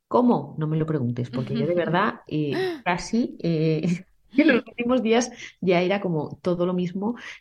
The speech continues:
Speaker 1: ya sentía que era todo lo mismo, pero para mí fue un reto, y al final yo te, mi consejo es crearte un buen fondo de armario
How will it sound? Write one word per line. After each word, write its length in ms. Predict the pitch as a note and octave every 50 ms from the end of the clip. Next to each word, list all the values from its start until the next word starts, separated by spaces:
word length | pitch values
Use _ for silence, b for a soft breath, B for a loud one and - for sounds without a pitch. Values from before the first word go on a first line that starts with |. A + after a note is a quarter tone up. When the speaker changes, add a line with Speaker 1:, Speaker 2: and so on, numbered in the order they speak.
| B
Speaker 1:
ya 120 | - F3+ E3
sentía 340 | - F3 F3 E3 - F3 E3
que 180 | F3+ F#3+ F#3 F#3
era 200 | - F3 E3+ E3+
todo 140 | F3 F3 E3+
lo 80 | E3+
mismo, 220 | E3+ E3+ E3+ F#3+ F#3
pero 160 | G3 F3+ -
para 160 | - C#3+ C#3
mí 120 | C#3+ D3 D#3
fue 180 | D3 - E3+
un 80 | F3+ E3+
reto, 400 | - F3 F3 E3+ - G#3 - B B B B B B B B _ _
y 100 | E3 E3+
al 140 | D3+ D#3 D#3
final 360 | - D#3+ D#3+ E3 F3+ G#3+ G3+
yo 140 | F3+ F#3 F#3
te, 220 | F3+ A#3 - - -
mi 180 | E3+ E3+ D#3+ D#3
consejo 420 | D#3+ D#3 D#3 F3 F3 - - G#3
es 320 | A3+ B3 A#3+ - - _ _ _ _ _
crearte 720 | - E3+ F3 E3 D3 D#3+ E3+ E3+ - E3 C#3+ C#3 C#3 - - - _ _ _
un 200 | D3+ D3+ C#3+ C#3+
buen 200 | D3 D3+ D#3+ D#3
fondo 240 | - F#3 F#3 F3 E3+
de 100 | E3 D#3+
armario 560 | D3+ D3 D3+ D3+ D3+ D#3+ F3 F#3 G3+ A#3 B